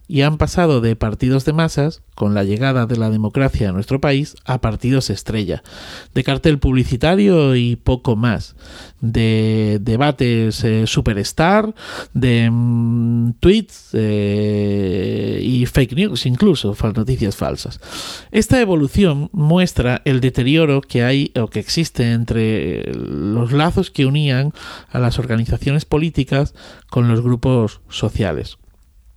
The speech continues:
Hay una desafección con los políticos y sus programas,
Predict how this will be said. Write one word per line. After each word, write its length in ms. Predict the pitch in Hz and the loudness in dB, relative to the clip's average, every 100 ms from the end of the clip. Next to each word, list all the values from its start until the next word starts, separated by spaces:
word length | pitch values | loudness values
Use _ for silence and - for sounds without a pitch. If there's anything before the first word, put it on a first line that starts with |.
| _ - - - - - | _ -20 -20 -20 -16 0
Hay 160 | 180 | 2
una 540 | 196 185 156 135 123 - | 4 2 2 0 -2 -2
desafección 840 | 127 135 123 - 117 - 165 160 | -2 -2 -4 -8 -6 0 2 2
con 160 | 131 113 | 2 0
los 140 | 113 | 0
políticos 580 | - 113 135 139 135 - | -2 -2 0 0 -2 -4
y 20 | |
sus 200 | - 110 | -4 -6
programas, 540 | - 101 123 151 117 | -4 -2 0 0 -2